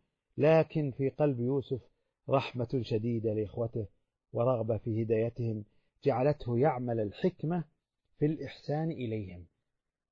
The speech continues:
فهو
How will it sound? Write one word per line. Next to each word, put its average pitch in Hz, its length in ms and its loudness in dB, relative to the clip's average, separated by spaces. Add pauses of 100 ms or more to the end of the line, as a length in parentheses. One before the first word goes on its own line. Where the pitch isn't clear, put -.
(3000)
فهو 196 540 6